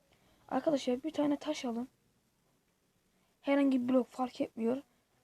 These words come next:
Bunu alacaksınız arkadaşlar. Taş, ray.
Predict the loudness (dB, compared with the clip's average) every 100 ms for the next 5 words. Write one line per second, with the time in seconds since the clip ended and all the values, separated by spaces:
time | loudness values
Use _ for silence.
0 | 0 4 6 4 0 -4 -4 -4 -6 -6
1 | -6 -6 -6 -8 -8 _ _ _ _ _
2 | _ -4 0 0 -2 0 4 4 2